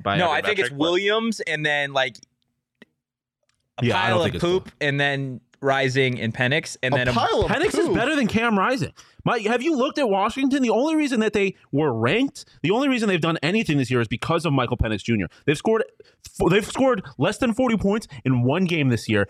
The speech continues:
Speaker 1: and it was a game in which they scored thirty-nine.
Speaker 2: Yeah, we haven't even talked about D T R. I know.
Speaker 1: And then, yeah, there's that guy, too, who also
Speaker 2: <laughs> There's
Speaker 1: has
Speaker 2: that
Speaker 1: that,
Speaker 2: guy,
Speaker 1: who
Speaker 2: too.
Speaker 1: also has carried their team to being the only undefeated team in this conference somehow. Um, yeah, no, Cam Ward's not, or Cam Rising's not top three.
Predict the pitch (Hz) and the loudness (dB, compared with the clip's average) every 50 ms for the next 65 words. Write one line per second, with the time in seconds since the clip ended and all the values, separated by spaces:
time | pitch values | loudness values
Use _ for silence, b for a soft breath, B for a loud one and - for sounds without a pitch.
0 | B B 127 143 143 135 117 117 135 147 151 156 147 143 143 - 135 - - 127 | B B 0 0 0 0 0 0 0 2 2 2 2 2 0 0 -4 -2 0 -2
1 | 113 90 - - - 143 143 143 156 143 113 90 85 - - _ - 143 143 170 | -2 -2 -6 -6 -2 0 0 2 2 2 0 0 -2 -8 -14 _ -2 0 2 2
2 | 196 202 165 123 - 131 131 127 101 92 92 101 101 98 - 101 95 92 95 90 | 2 0 -2 -2 -2 0 -2 0 -2 -6 -10 -10 -14 -12 -10 -8 -6 -4 -4 -4
3 | 87 - _ _ _ _ _ _ _ _ _ - 123 123 - 160 202 240 233 247 | -6 -10 _ _ _ _ _ _ _ _ _ -6 -4 -2 0 0 0 2 0 0
4 | 294 262 185 160 185 185 151 196 214 262 - - 156 175 202 202 - 240 190 127 | 0 0 0 0 -2 -2 -2 -2 -2 -2 0 0 0 0 0 0 0 0 0 0
5 | 101 - B B B B B - 175 190 165 170 190 - - 226 208 202 208 208 | -2 -4 B B B B B -2 0 0 0 0 0 0 0 0 0 0 0 0
6 | 202 196 208 180 175 139 151 160 175 196 170 190 196 196 208 226 208 220 226 214 | 0 0 0 0 -2 -2 -2 0 0 0 0 0 0 0 0 -2 -2 -2 -2 -2
7 | 202 - - - 202 196 196 196 180 185 165 - 180 190 190 170 156 165 170 170 | -2 -2 -2 -2 -2 0 0 0 0 -2 -2 -2 -2 -2 0 0 0 0 0 0
8 | 165 151 151 160 180 190 190 175 160 147 - 175 160 151 139 165 165 156 127 117 | 0 2 2 2 2 2 0 0 -2 -2 -2 0 -2 0 0 0 0 0 0 0
9 | - 143 143 165 170 147 120 - 101 92 85 80 80 85 - _ b b b b | 0 0 0 0 0 -4 -8 -6 -8 -8 -8 -8 -12 -12 -14 _ b b b b
10 | b b b b - 113 113 110 107 101 98 95 92 98 - _ _ _ _ _ | b b b b -2 0 2 2 2 2 2 0 -2 -4 -8 _ _ _ _ _
11 | _ _ _ - 147 165 120 95 113 127 110 - 165 165 170 165 175 170 143 - | _ _ _ -4 -2 -2 -2 0 -2 -2 -2 0 0 0 2 2 0 0 0 0
12 | 151 139 - - - 147 147 139 135 - 175 180 165 160 160 156 151 139 151 147 | -2 -2 -2 -2 -2 0 0 0 0 0 0 0 2 2 2 0 0 2 0 0
13 | 143 - 151 147 139 - 175 156 107 | 0 0 -2 -2 -2 -2 -2 -2 -2